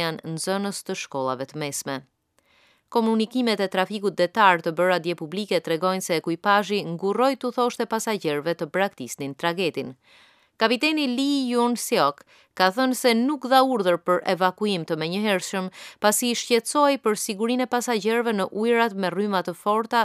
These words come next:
dhe temperatura të ulta. Vetë kapiteni Lee ishte ndër të parët që braktisën tragedin pas aksidentit. Një seri sulmesh përfshir sulme të koordinuara ndaj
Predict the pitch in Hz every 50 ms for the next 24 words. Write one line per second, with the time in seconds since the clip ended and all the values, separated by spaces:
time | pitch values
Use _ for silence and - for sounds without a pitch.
0 | - 165 170 170 - - 208 208 196 214 214 208 202 - - 139 143 143 147 147
1 | 147 - - 185 165 147 - 156 147 139 135 - _ _ - - - - - -
2 | - - - - - _ _ - 202 208 269 302 285 - 277 269 277 269 - 285
3 | 277 269 269 247 277 320 330 320 285 - - 302 269 240 220 220 208 220 208 -
4 | 233 220 - - 208 185 175 180 190 196 - - - _ - - 196 165 185 196
5 | 214 214 - - 190 170 156 - - 160 160 160 - 180 202 190 143 139 135 -
6 | 151 147 147 143 - 156 143 139 - - - 160 - - 165 151 143 139 139 127
7 | - 165 151 - - _ _ _ _ _ _ _ _ _ _ _ _ _ _ _
8 | _ _ _ _ _ _ _ _ _ _ _ _ _ _ - 247 269 262 - 269
9 | 262 262 247 - - 269 269 269 254 262 269 254 - - 233 233 220 - - -
10 | 254 247 226 - - - - - 330 330 311 311 294 294 277 - 277 269 269 233
11 | 269 262 269 285 285 294 285 277 269 269 247 240 220 233 233